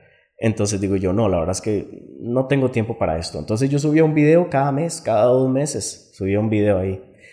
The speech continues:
Y es curioso porque llegó el momento en el que ya lo dejé botado. Lo dejé botado y empecé a, a pasar por varias situaciones en mi vida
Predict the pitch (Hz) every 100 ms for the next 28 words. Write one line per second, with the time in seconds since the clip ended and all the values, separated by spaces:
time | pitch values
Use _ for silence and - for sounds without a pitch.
0 | - _ - 110 104 101 95 87 - -
1 | _ _ _ _ _ _ 110 - 135 127
2 | 127 151 120 101 - 95 82 - - _
3 | _ _ _ _ _ - 101 98 101 117
4 | 120 120 127 120 92 87 104 101 123 143
5 | 135 - - - _ _ _ _ _ _
6 | _ _ _ - 113 113 107 139 170 190
7 | 180 180 190 202 - - _ _ - 127
8 | 120 127 107 - 113 127 156 151 120 87
9 | 82 - - _ _ _ - 113 110 -
10 | 113 139 156 127 110 113 127 147 110 95
11 | 98 110 131 131 95 90 92 110 151